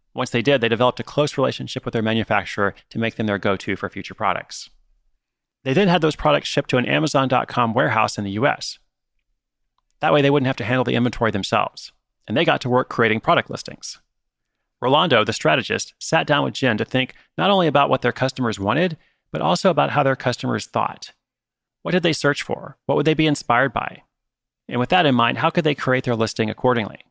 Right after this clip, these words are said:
This meant lots of bullet points for easy readability and good images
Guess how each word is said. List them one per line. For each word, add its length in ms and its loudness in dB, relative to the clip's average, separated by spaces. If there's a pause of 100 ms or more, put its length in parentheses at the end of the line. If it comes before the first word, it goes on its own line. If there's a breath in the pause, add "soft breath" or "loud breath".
(760)
This 180 -6
meant 160 2
lots 240 4
of 100 0
bullet 240 2
points 280 0
for 180 -8
easy 220 0
readability 680 0 (240 loud breath)
and 160 -4
good 140 0
images 540 -4